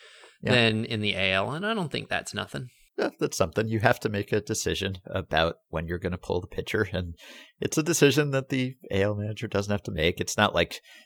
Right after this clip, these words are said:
Speaker 1: a decision that any A L manager is incapable of making.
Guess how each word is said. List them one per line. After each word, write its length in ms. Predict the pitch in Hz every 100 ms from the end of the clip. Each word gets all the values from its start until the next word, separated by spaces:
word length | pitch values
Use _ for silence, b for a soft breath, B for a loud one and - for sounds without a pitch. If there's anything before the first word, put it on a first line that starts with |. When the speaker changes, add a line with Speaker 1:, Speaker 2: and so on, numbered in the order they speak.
| -
Speaker 1:
a 120 | 80
decision 560 | 78 - 78 87 73 73
that 160 | 78 - _ -
any 220 | 85 80
A 100 | 87
L 100 | 80
manager 400 | 80 80 78 80
is 260 | 76 73 -
incapable 760 | - 71 - 90 - 80 85 - -
of 220 | 80 -
making. 380 | 82 - 123